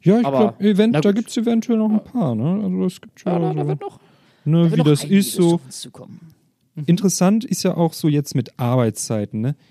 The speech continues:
Speaker 1: Jetzt die Leute hocken alle jetzt im Homeoffice,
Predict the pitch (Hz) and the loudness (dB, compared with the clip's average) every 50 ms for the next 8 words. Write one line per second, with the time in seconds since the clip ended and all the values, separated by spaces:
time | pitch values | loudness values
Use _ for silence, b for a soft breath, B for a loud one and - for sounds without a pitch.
0 | _ _ - - 123 - - - - 139 135 131 127 143 156 165 165 175 185 196 | _ _ -8 -8 -8 -8 -8 -6 -4 0 2 4 4 4 4 4 4 2 0 0
1 | 202 _ _ _ _ _ _ _ - - - 135 160 - 170 151 139 156 151 147 | -2 _ _ _ _ _ _ _ -16 -6 0 0 0 0 0 -2 0 2 2 2
2 | 143 139 - 147 120 - - 131 135 139 139 - 107 104 - - 107 98 90 - | 0 0 -2 -4 -2 0 2 2 2 2 0 0 -4 -6 -6 -4 -6 -6 -6 -8
3 | - - _ | -14 -20 _